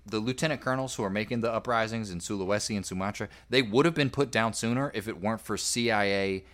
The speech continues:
air support. There are these guys, like, they're launching bombers out of Singapore and Manado, which is in Sulawesi, like, kinda close to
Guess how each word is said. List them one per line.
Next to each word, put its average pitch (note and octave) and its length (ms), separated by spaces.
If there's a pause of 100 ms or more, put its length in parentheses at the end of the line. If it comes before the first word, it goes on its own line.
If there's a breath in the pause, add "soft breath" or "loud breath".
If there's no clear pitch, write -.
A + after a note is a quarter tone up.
(160 loud breath)
air G2+ 220
support. - 640 (240 soft breath)
There G#2+ 120
are G#2 40
these G2 180
guys, F#2+ 320
like, D#2+ 160 (100)
they're G2 180
launching A2 400
bombers G2+ 640
out E2+ 160
of D2+ 140
Singapore A#2+ 720 (300 loud breath)
and F#2+ 360
Manado, E2 640
which D#2 180
is E2+ 120
in E2 160
Sulawesi, F2 760
like, D2+ 220
kinda F2 220
close - 600
to D#2 460